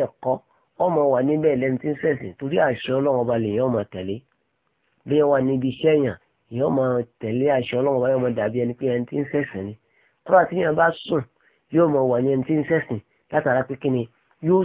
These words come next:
sùn gẹ́gẹ́ bí Ànábì sallallahu alaihi wasallam ṣe fẹ́ kí èèyàn sùn. Pẹ̀lú àníyàn pé jẹ́ kí n sùn, kí n bá lè ní okun ra láti lè tún máa fi tẹ̀lé àṣẹ Ọlọ́run Ọba. So ẹni tó bá ń gbọ́ sí Ànábì sallallahu alaihi wasallam yìí, òun ni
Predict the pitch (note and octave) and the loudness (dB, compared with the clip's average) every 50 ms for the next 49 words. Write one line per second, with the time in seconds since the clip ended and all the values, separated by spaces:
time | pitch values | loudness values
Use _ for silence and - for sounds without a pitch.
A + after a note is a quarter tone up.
0 | - - - - - E3 C#3 A#2 C3+ C#3 C3+ D#3 D3+ D3+ D#3+ D#3 C3+ B2+ B2+ C#3 | 0 -6 -10 -4 -2 -2 0 0 -2 -2 -2 -2 -2 0 0 0 2 2 2 0
1 | C#3 C#3 - A#2 A2+ A2+ B2 A#2 A2+ - C3+ C#3 C3+ A#2+ A2+ - - A2+ - C3 | -2 -2 -4 -4 -2 -2 -2 -4 -2 -2 -2 -2 -2 -2 -4 -8 -14 -12 -8 -8
2 | B2 A#2 - - - C3+ C3+ C3 B2+ - _ _ _ _ _ _ _ _ - A2 | -8 -8 -10 -12 -8 -6 -6 -6 -6 -10 _ _ _ _ _ _ _ _ -12 -10
3 | G#2 G#2 A2+ B2 B2 - - D3 C3 A2 - _ _ _ _ _ _ _ _ _ | -8 -6 -6 -6 -8 -6 -4 -4 -4 -4 -8 _ _ _ _ _ _ _ _ _
4 | _ _ - B2+ D3 E3+ D#3+ D3+ D#3 D#3+ D3 C3+ D3 C#3+ C#3 C#3+ C3+ - C3 A#2+ | _ _ -6 -2 0 2 2 2 2 0 0 -2 -2 -4 -4 -4 -4 -4 -6 -6
5 | A2+ - - F#2 E2 - _ _ _ _ _ _ _ C#3+ C#3 C3+ C3+ C3+ B2 A#2+ | -6 -8 -12 -14 -14 -14 _ _ _ _ _ _ _ -2 -2 0 2 0 0 0
6 | B2 C3 C3+ C3+ C3+ C#3 C#3+ C#3+ C3+ B2 - - B2+ B2+ B2+ A#2+ B2 - _ _ | 0 0 0 0 0 0 2 0 0 -2 -2 -2 -2 0 0 -2 -2 -8 _ _
7 | _ _ _ - D3 C#3 - B2 A2+ G#2 - - A#2+ A2+ G#2 - - - _ - | _ _ _ -6 -6 -6 -6 -8 -10 -8 -8 -8 -6 -6 -6 -6 -8 -12 _ -8
8 | F#2+ G2+ A2 A#2 G#2+ - G#2 G#2 G#2+ G#2+ F#2+ F2 E2 E2 E2 - - _ _ _ | -6 -4 -4 -4 -6 -6 -10 -10 -10 -8 -8 -8 -8 -10 -10 -12 -12 _ _ _
9 | _ _ _ _ _ _ _ _ _ _ _ _ - E3 E3 E3 D#3+ F3 F3+ E3+ | _ _ _ _ _ _ _ _ _ _ _ _ 0 0 2 2 2 0 0 2
10 | F3+ F3 F3+ F3 E3 F3 E3+ - G#3 D#3 D#3+ D#3 D#3+ E3 D#3 - - C3+ B2+ B2+ | 2 2 2 0 -2 -4 -6 -2 -2 -2 0 0 0 0 0 0 -2 -2 0 2
11 | C#3 D3 D3+ C#3+ C3 B2 A2+ - C3+ D3 D3 C#3+ C3 A#2+ G#2+ G#2 G#2+ A#2 B2+ - | 2 2 2 2 2 0 -2 -2 -2 0 2 2 0 0 -2 -2 -2 -4 -6 -8
12 | _ _ _ _ _ _ _ C3 C3 C3+ C#3+ C#3+ C#3+ C#3+ C#3 C#3+ C#3+ C#3+ | _ _ _ _ _ _ _ -2 0 0 2 0 0 0 0 0 0 0